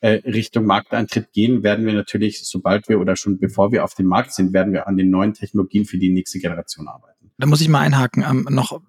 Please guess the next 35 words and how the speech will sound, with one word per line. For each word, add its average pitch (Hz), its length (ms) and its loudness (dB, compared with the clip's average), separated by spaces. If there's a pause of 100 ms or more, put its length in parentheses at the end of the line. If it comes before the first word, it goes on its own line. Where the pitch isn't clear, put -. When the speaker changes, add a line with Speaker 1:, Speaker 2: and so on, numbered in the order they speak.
(120)
Speaker 2:
wenn, 147 260 0
wenn 143 140 4
wir 127 80 2
uns 120 160 -4
das - 80 -8
anschauen 143 360 0
mit 131 140 -2
den 127 340 2
acht 135 260 -6
bis - 240 -4
zehn 127 480 0
C, - 180 -2
äh, 131 220 2
oder 120 260 -2
achteinhalb, 123 480 -2
neun 123 280 2
C, 139 280 0 (420)
die - 80 4
ihr 131 80 8
erreichen 127 360 2
wollt, 123 200 4 (320)
ähm, 123 280 2
da 120 100 0
reichen 127 340 0
euch 165 140 2
ja 147 80 4
dann 143 160 2
auch, 143 220 -2
um 135 180 0
das 123 180 -2
so 139 180 2
zu - 180 0
laden, 135 500 0
nicht 143 200 2
mehr 135 200 2